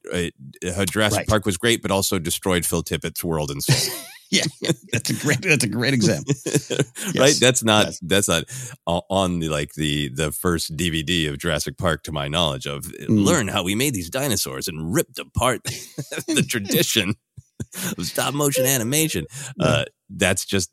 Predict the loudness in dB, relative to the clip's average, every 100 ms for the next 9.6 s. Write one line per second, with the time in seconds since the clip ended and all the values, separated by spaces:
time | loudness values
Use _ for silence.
0 | _ -2 0 -2 -4 -4 -4 -4 -2 -2
1 | 0 0 0 -2 -2 -2 -6 -8 0 2
2 | 4 2 0 -2 -4 -2 -2 -2 -2 -4
3 | 0 0 0 -2 -4 -2 -2 -6 -10 -20
4 | -20 -4 -2 0 0 0 0 -2 -6 -8
5 | -6 -2 0 2 4 4 4 4 2 0
6 | 2 4 4 2 -2 -2 -2 -2 -4 -6
7 | -6 -6 -6 -8 -12 -4 0 2 4 2
8 | 2 2 4 4 4 4 2 4 2 0
9 | -2 0 2 2 -2